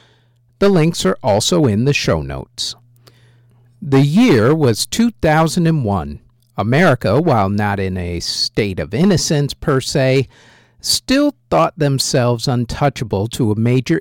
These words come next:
international terrorist attack. That changed on the morning of September eleventh. What started out that day as primary election day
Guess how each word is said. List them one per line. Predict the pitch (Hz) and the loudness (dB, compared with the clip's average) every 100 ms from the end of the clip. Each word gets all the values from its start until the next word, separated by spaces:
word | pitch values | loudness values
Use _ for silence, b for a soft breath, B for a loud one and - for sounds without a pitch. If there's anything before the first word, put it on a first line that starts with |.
| - | -4
international | 123 120 147 120 98 101 - 110 | -4 -2 0 0 -2 -4 -4 -4
terrorist | - - 170 127 73 78 - 90 | -4 -2 0 0 0 -4 -8 -10
attack. | - 98 76 - - _ b b b b b _ | -8 -6 -6 -10 -20 _ b b b b b _
That | - 117 165 - | -6 0 0 0
changed | 165 139 135 139 - | -2 0 0 -2 -2
on | 120 120 123 | 0 2 2
the | 120 | 2
morning | 120 113 113 110 | 2 2 2 0
of | 104 | -2
September | - 113 - 85 85 | -4 -4 -4 -4 -4
eleventh. | 117 180 120 65 - _ b b b b | 0 2 0 -4 -16 _ b b b b
What | - 95 | -4 -2
started | - - 151 170 220 | -2 -2 2 2 4
out | 180 160 170 | 4 4 2
that | 139 143 - | 0 0 0
day | 107 87 107 - | -2 0 -2 -4
as | 98 90 | -6 -8
primary | - - 120 120 113 107 98 | -6 -2 0 0 0 0 0
election | 85 120 - - 101 85 | -2 -2 -4 -4 -4 -4
day | 78 78 76 127 | -6 -4 -4 -4